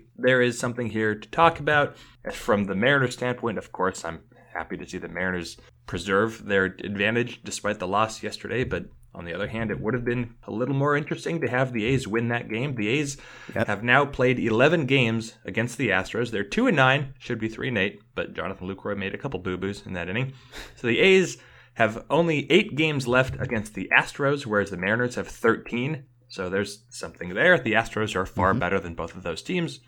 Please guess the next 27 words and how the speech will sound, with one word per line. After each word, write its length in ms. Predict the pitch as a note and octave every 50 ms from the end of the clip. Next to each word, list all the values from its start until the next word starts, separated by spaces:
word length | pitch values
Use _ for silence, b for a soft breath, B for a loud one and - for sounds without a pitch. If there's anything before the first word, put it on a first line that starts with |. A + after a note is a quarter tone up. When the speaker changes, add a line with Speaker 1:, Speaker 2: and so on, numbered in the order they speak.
| b b b b b
Speaker 1:
So 180 | - - A3 F#3+
that's 180 | F3 E3+ E3+
probably 340 | - - D3+ C3+ B2 A#2 A2+
where 140 | A2 G#2+ G#2
the 120 | F#2+ F#2
strength 240 | - - G2 F#2 -
of 100 | F2 E2
schedule 320 | - - F2+ F2 F2 E2+ E2
aspect 360 | E2 - - - - - -
comes 200 | - - - -
from. 240 | - - E2 E2+ - - _
But 200 | G2+ - - -
yeah, 140 | - E3+ - - - _ _ -
there's 260 | B2 B2+ B2 A2+ A2+
Speaker 2:
Yeah. 220 | A2 G#2+ G#2+ G#2
Speaker 1:
a, 20 | G2
there's 240 | G#2 B2 A#2+ A2 G#2
a 60 | F#2
race 240 | A2 C3+ C#3+ C#3 -
here, 320 | C#3+ C3+ B2+ B2+ B2+ - -
and 400 | F#2+ G2+ G2 G2 G2 F#2+ G2 - - _ - -
I 420 | G#2+ G2+ G2 G2 G2 G2 G2 F#2+ - -
hope 400 | - - B2+ D3 E3 - - - - - _
for 180 | - - B2
the 100 | A2 G2+ F#2
sake 300 | - - G#2+ G#2+ G#2 -
of 220 | G2 F#2 F2+ -